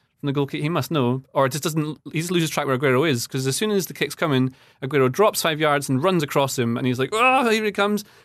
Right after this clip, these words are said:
And the ball comes over the top. It's perfectly, perfectly placed to exactly where Aguero's running.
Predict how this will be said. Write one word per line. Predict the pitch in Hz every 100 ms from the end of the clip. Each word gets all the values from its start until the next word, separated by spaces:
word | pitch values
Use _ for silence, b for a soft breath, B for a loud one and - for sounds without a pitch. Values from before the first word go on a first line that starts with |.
| -
And |
the | 139
ball | 190
comes | 190 185
over | 208
the | 180
top. | 180 170 -
It's | 156 -
perfectly, | - - 190 202 175 156 135
perfectly | 131 - 185 180 170
placed | 165 151 127 - -
to | 143
exactly | 131 135 170 151 160
where | 147
Aguero's | 143 151 139
running. | 135 120 110